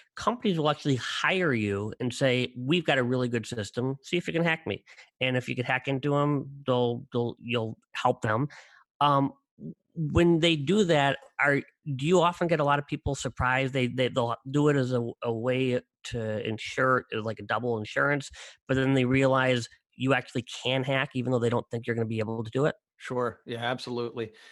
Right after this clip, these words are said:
Speaker 2: There usually is a level of surprise, uh, because it goes back to, I think a lot of folks, um, just out of human nature have, have kind of, in order to deal with this, it's a very complicated thing and it's a very scary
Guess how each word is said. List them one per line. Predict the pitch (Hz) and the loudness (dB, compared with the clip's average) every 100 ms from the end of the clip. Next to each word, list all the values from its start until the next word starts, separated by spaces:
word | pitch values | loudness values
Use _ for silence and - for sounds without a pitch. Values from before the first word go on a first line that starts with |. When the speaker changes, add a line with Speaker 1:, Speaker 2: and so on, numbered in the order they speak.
| _ | _
Speaker 2:
There | 147 | 6
usually | 143 156 135 135 131 | 8 8 6 6 6
is | 117 | 6
a | |
level | 117 117 123 120 | 4 2 0 -2
of | 101 | -4
surprise, | - 101 113 107 98 98 - | -8 -4 0 2 0 -4 -10
uh, | 113 110 | -8 -6
because | 113 127 | -4 -4
it | 123 | -4
goes | 123 143 117 | -2 -2 0
back | 123 127 131 | -2 -2 -4
to, | - 117 110 107 _ _ _ - _ - | -8 -6 -6 -8 _ _ _ -20 _ -8
I | 120 | -6
think | - 175 | -6 -2
a | 127 | -2
lot | 120 127 143 | 0 2 2
of | - | 0
folks, | - 135 117 - - - | 0 0 0 -4 -10 -6
um, | 117 110 107 104 101 - - - - | -2 -2 -2 -4 -6 -10 -18 -20 -8
just | 135 147 | -2 0
out | 156 147 | 2 2
of | - | 0
human | 135 113 | 0 0
nature | 107 117 - | 0 -2 -2
have, | 110 - | -4 -6
have | 113 - | -16 -10
kind | 123 117 | -6 -6
of, | 104 - _ _ _ _ - _ _ _ | -6 -14 _ _ _ _ -20 _ _ _
in | 147 | -2
order | 135 160 | 0 2
to | 139 | 0
deal | 110 131 | 2 2
with | 110 | 2
this, | 101 | 0
it's | 117 151 | -4 -4
a | |
very | 147 165 | 0 -2
complicated | - 143 127 117 113 110 104 | 0 -2 0 -2 -2 -4 -4
thing | 127 113 | -2 -2
and | 104 | -2
it's | 98 | -6
a | 107 | -6
very | 110 104 | -4 -4
scary | - 120 110 110 107 101 | -6 -4 -2 0 -2 -4